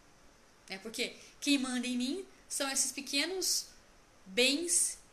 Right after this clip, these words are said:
é, que eu vou escolhendo e que acaba, eles acabam mandando em mim, eles acabam condicionando as minhas escolhas.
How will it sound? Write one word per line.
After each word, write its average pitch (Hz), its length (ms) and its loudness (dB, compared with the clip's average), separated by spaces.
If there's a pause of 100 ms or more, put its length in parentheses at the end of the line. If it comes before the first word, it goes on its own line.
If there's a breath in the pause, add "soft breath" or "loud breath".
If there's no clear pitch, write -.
(220)
é, 208 680 0
que 262 80 -4
eu 240 80 -2
vou 233 120 -4
escolhendo 269 680 -2
e 294 80 -4
que 285 180 0
acaba, 269 320 0
eles 294 400 0
acabam 294 300 -2
mandando 269 640 -2 (420)
em 233 100 -6
mim, 220 240 -6
eles 269 180 -2
acabam 262 440 -2
condicionando 262 760 -6
as 220 100 -6
minhas 226 220 -6
escolhas. - 640 -6